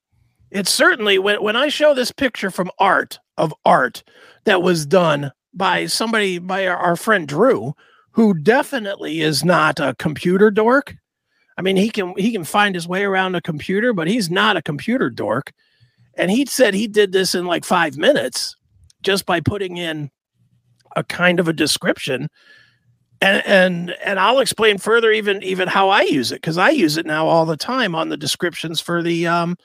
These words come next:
C M S and Chris Aiken Presents episodes. I don't write descriptions anymore. I just type in a couple of, I write, uh, something like, "Type an aggressive YouTube description based on these points." Boop, boop, boop, boop.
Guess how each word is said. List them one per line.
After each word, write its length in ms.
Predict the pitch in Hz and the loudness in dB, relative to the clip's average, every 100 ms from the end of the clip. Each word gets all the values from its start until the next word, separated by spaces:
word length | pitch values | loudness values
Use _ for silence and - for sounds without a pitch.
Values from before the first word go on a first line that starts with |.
| _ _ _ _ | _ _ _ _
C 220 | - 226 | -6 0
M 140 | 214 208 | 2 4
S 280 | 214 226 | 4 2
and 120 | 196 175 | -2 -2
Chris 220 | 202 190 | -2 0
Aiken 260 | 220 208 | 0 -2
Presents 420 | 185 180 208 269 - - | -4 -2 0 -2 -2 0
episodes. 680 | 240 - - 135 120 - - | 0 0 -2 -2 -4 -6 -4
I 100 | - | 0
don't 180 | 302 254 | 0 2
write 200 | 156 233 | 2 2
descriptions 600 | 170 - 359 - 131 247 | -2 -2 -4 -4 -8 -4
anymore. 400 | - - 226 120 | -4 -2 -2 0
I 100 | 165 | 0
just 260 | 214 - - - | -2 -4 -6 -4
type 280 | 208 220 | -2 0
in 100 | 220 | -2
a 80 | 208 | -2
couple 340 | - 208 208 190 | -2 -2 0 0
of, 200 | 175 165 _ _ _ _ _ - | 0 -2 _ _ _ _ _ -8
I 120 | 180 | -4
write, 280 | 196 214 202 | 0 2 2
uh, 240 | 190 185 | 0 0
something 240 | 175 202 196 | -4 -4 -2
like, 200 | 165 147 _ _ _ - | -4 -6 _ _ _ -14
"Type 300 | - 233 240 | 0 0 2
an 140 | 220 | 0
aggressive 540 | 190 156 196 208 208 180 | -2 0 0 2 -2 -4
YouTube 600 | 196 208 - 202 185 170 | -4 -4 -2 0 0 0
description 720 | 170 - 202 190 - 185 180 | -4 -2 0 -2 -2 -4 -2
based 320 | 190 185 - | 0 0 0
on 160 | 175 175 | -2 -2
these 220 | 175 165 | -2 -2
points." 360 | - 165 110 | -4 -4 -6
Boop, 220 | - 202 196 | -4 -4 0
boop, 200 | 196 185 | -2 0
boop, 180 | 175 | -2
boop. 180 | 190 175 | 0 0